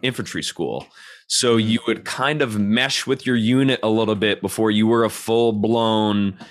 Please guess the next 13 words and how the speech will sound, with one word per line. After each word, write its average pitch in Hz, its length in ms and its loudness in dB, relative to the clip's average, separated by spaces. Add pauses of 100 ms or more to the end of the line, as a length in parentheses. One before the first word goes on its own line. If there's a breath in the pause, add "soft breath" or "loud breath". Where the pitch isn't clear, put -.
(500 loud breath)
machine 113 580 0
gunner 69 380 -2
or 87 200 -2
whatever. 73 540 -2 (440 loud breath)
So 139 160 0
I 123 60 4
was 120 120 0
chatting 147 240 0
with 151 120 -2
this 113 180 0
kid, 101 460 0 (120)
and 98 420 0
they 107 260 0